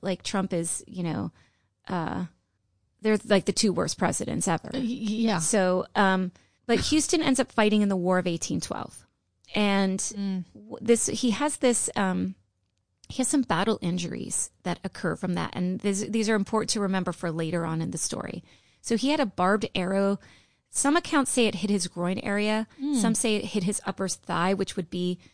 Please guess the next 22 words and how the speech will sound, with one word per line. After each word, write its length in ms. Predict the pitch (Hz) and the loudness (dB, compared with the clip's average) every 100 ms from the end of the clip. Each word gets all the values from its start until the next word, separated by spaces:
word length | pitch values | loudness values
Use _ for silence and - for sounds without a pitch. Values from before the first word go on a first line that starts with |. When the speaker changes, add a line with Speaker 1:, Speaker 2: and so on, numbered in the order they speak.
| _ | _
Speaker 2:
Right 140 | 226 226 | 0 2
Speaker 1:
sort 120 | 202 | 4
of 80 | 202 | 4
in 80 | 185 | 4
Speaker 2:
near. 40 | |
Speaker 1:
that 180 | 190 208 208 | 4 2 0
area. 360 | 180 175 180 - | 0 2 0 0
And 120 | 196 | -2
it 80 | - | 0
leaves 280 | 208 214 | -2 -2
this 240 | - 196 - | -2 -2 -4
really 480 | 175 190 196 190 190 _ _ - | -4 -2 2 2 0 _ _ -14
nasty 420 | 175 175 214 240 | -6 -4 -2 -2
gash, 360 | 202 185 202 - | 0 2 0 0
but 160 | 185 | -4
he 140 | - 254 | -4 -6
keeps 300 | - 285 - | -4 -2 -2
fighting 480 | - 196 - - 208 - - - - | 0 -2 -2 -8 -10 -12 -12 -10 -6
despite 500 | 208 - 190 185 - _ - | -4 -2 0 0 -2 _ -6
that 160 | 180 - | -6 -2
injury. 520 | 180 175 - - 180 _ _ _ _ _ - | -4 -4 -6 -6 -10 _ _ _ _ _ -4
And 320 | 214 214 214 | 0 0 -2